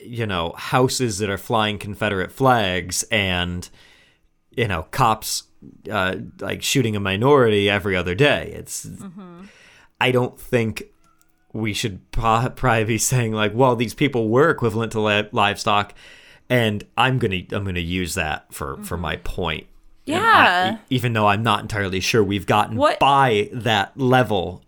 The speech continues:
Speaker 1: for,
Speaker 3: I would
Speaker 1: you know, chunks of the country.
Speaker 3: I would like to say that that is a thing, and maybe I'm wrong here, but I'm sure Kat would agree. That's a, a white-ass man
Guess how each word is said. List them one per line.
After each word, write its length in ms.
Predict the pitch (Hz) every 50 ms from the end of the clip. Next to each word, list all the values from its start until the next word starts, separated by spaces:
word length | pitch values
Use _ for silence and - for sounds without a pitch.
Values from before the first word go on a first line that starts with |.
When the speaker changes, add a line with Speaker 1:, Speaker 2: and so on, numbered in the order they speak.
| -
Speaker 1:
for, 360 | - - - 127 110 101 101 -
Speaker 3:
I 140 | - - 330
would 180 | 381 494 494 440
Speaker 1:
you 80 | 165
know, 140 | 127 92 82 - -
chunks 360 | - - 170 120 107 - -
of 80 | 127 104
the 80 | 120
country. 580 | - - - 135 110 - - - - 98 139 220
Speaker 3:
I 120 | 311 339
would 160 | 370 480 494
like 220 | 453 381 349 262 -
to 140 | - 254 254
say 500 | 254 - 190 175 180 196 214 254 262 - _ -
that 200 | 214 208 202 -
that 180 | 226 233 254
is 120 | 294 285 269
a 60 | 262
thing, 360 | 262 208 180 170 180 202 220
and 180 | - 185 190 185
maybe 260 | 175 165 160 170 175 180
I'm 160 | 208 233 226
wrong 260 | 175 147 147 151 165
here, 460 | 160 180 170 139 139 151 190 226 _ _ _ _ _ -
but 280 | 202 170 156 156 -
I'm 100 | - 170
sure 180 | 165 - 175 160
Kat 280 | 160 - 185 165 139
would 100 | 90 170
agree. 520 | 180 175 - 190 180 170 156 139 139 135 135 _ _ _ _ _ _ _
That's 260 | - 220 254 294 -
a, 240 | 285 247 233 220 175 185
a 120 | 190 190
white-ass 640 | 185 170 160 202 214 240 247 226 214 214 220 220 -
man 400 | 226 220 208 208 202 202 202 208